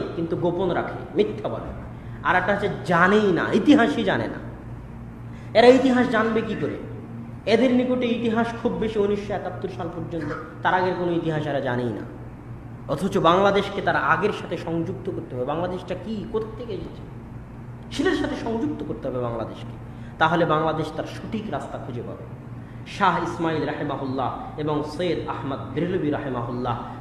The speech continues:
তারা যে শিরক বিদআত বিরোধী এবং ব্রিটিশদের বিরোধী যে আন্দোলন শুরু করেছিলেন, পরবর্তীতে সৈয়দ বেলায়েত আলী এবং এনায়েত আলী, তারা এই আন্দোলনকে আরও সামনে এগিয়ে নিয়ে যান। আজকে মাওলানা সানাউল্লাহ অমৃতসরী রাহিমাহুল্লাহ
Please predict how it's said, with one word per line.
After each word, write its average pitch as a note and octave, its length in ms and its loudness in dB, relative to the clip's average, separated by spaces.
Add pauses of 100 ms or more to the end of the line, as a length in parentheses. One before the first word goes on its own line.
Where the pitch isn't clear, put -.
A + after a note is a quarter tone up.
তারা F3+ 220 6
যে E3 140 2 (180)
শিরক E4+ 380 6
বিদআত F#3 300 2
বিরোধী C#3+ 360 0 (260)
এবং D3 340 2
ব্রিটিশদের C4 540 6
বিরোধী E3+ 280 2
যে D3 140 -2
আন্দোলন C#3+ 440 0
শুরু C#3+ 280 -6
করেছিলেন, B2+ 400 -4 (320)
পরবর্তীতে D3+ 680 2 (380)
সৈয়দ E3 220 6 (580)
বেলায়েত D#3+ 480 4
আলী C#3 180 2 (220)
এবং D3 360 0
এনায়েত F#3+ 420 2
আলী, C#3 220 0 (320)
তারা D3 260 4
এই D3 120 2
আন্দোলনকে C#3+ 760 0 (100)
আরও E3 300 6 (140)
সামনে D3 260 2
এগিয়ে D3 360 2
নিয়ে C#3+ 200 0
যান। C3 260 2 (320)
আজকে D#3 480 2 (1160)
মাওলানা F#3 400 6
সানাউল্লাহ E3+ 600 2
অমৃতসরী E3+ 520 0
রাহিমাহুল্লাহ D3 840 -2